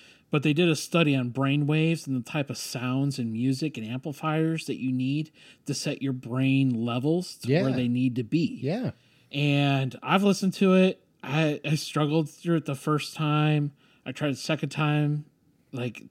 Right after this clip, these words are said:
Speaker 1: a month later. I'm like, "I wanna try to do this. I wanna see if it works." And then, like, the third time, I was like, "Ah, yeah." And then I put the C D away and I, and I moved,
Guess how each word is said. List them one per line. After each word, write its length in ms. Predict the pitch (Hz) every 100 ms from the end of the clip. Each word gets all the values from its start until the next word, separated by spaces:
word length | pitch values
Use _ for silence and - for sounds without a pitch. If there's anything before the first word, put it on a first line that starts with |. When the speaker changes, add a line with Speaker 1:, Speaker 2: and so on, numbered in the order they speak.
| _
Speaker 1:
a 60 | 143
month 340 | 123 147 143
later. 420 | 135 139 139 135 131
I'm 60 |
like, 160 | 113 -
"I 40 |
wanna 220 | 110 113
try 180 | 113 147
to 60 | 143
do 220 | 143 143
this. 380 | 135 139 139 - _ - - -
I 40 |
wanna 160 | 110 120
see 260 | - 143 143
if 120 | 139
it 140 | 143
works." 600 | 131 143 143 139 - - - _ _ _ _ _ _ _ _
And 100 | 143
then, 180 | 139 135
like, 200 | 135 117
the 60 | 113
third 280 | - 170 160
time, 240 | 165 160
I 40 |
was 100 | 151
like, 160 | 131 - -
"Ah, 960 | 151 160 165 165 165 160 165 165 160 -
yeah." 680 | 165 190 208 202 208 202 185
And 100 | -
then 100 | 143
I 60 | 143
put 160 | 139 143
the 80 |
C 160 | 135 143
D 60 | 127
away 140 | 123
and 100 | 123
I, 140 | 120 120
and 160 | 135 135
I 120 | 135
moved, 520 | 139 135 127 117 -